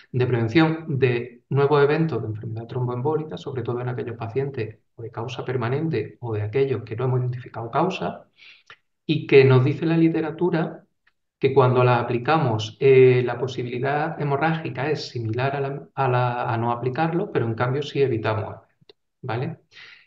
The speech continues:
Y es más, eso también debería, debería otra pregunta. Eh, los ensayos que se han realizado con este tipo de prevención llegan un año, hay alguno que alarga un poquito más,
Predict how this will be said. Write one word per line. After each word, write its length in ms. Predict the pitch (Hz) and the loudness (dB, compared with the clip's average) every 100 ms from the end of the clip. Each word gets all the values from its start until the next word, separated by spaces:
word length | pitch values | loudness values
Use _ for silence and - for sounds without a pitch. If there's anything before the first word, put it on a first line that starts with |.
| _ | _
Y 120 | 127 | 0
es 60 | 110 | 2
más, 280 | 123 156 113 | 2 2 0
eso 160 | 143 | -4
también 260 | - 127 131 | 0 2 6
debería, 320 | 131 120 123 | 6 6 2
debería 460 | 117 113 113 131 143 | 0 -2 2 4 4
otra 280 | 123 107 107 | 2 -2 -6
pregunta. 640 | 110 147 170 160 104 - | -2 0 0 -4 -8 -8
Eh, 380 | 127 117 117 120 | -4 -2 -2 -2
los 200 | 120 113 | 0 -2
ensayos 400 | 113 - 131 131 | -2 -2 0 2
que 80 | 131 | 0
se 140 | - | -2
han 80 | 131 | -2
realizado 360 | 127 123 139 123 | 0 0 -2 -2
con 100 | 127 | -4
este 200 | 127 127 | -2 -2
tipo 300 | 127 123 117 | -2 -6 -6
de 120 | 113 | -6
prevención 720 | 127 117 113 - 147 160 - - - - _ - | -6 -6 -6 0 0 0 -4 -14 -20 -20 _ -4
llegan 640 | 123 117 117 117 113 - _ _ _ _ _ _ | -2 0 0 -2 -6 -12 _ _ _ _ _ _
un 140 | 131 123 | -2 2
año, 320 | 165 160 165 | 2 2 -2
hay 120 | 139 135 | -2 -4
alguno 280 | 120 120 | -2 -4
que 80 | 120 | -4
alarga 240 | 120 117 120 | -4 -6 -6
un 80 | |
poquito 320 | 113 117 113 131 | -6 -6 -4 -2
más, 300 | 180 196 | -2 -4